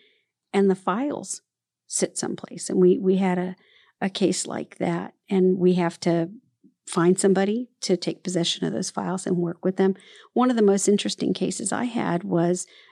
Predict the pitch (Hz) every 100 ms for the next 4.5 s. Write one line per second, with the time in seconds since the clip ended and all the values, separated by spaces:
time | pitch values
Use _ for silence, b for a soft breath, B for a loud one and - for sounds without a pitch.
0 | _ 190 190 190 - 202 190 170 170 -
1 | 202 185 196 247 277 208 - - 156 -
2 | - 165 160 - - 185 - 190 180 175
3 | 175 - - 190 185 185 185 190 - 185
4 | 180 185 175 -